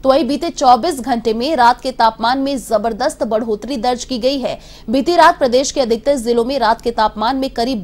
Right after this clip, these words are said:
दो से तीन डिग्री तक बढ़ोतरी दर्ज की गई, तो वहीं करीब एक दर्जन जिलों में एक बार फिर से रात का तापमान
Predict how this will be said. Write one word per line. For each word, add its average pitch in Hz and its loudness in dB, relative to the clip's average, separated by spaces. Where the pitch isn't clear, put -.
दो 262 2
से 311 -6
तीन 262 -6
डिग्री 233 -4
तक 247 0
बढ़ोतरी 254 4
दर्ज 254 2
की 226 -8
गई, 208 -4
तो 262 4
वहीं 269 6
करीब 302 2
एक 285 0
दर्जन 262 2
जिलों 247 -2
में 302 0
एक 247 -2
बार 240 2
फिर 320 -4
से 320 -4
रात 233 0
का 226 0
तापमान 240 0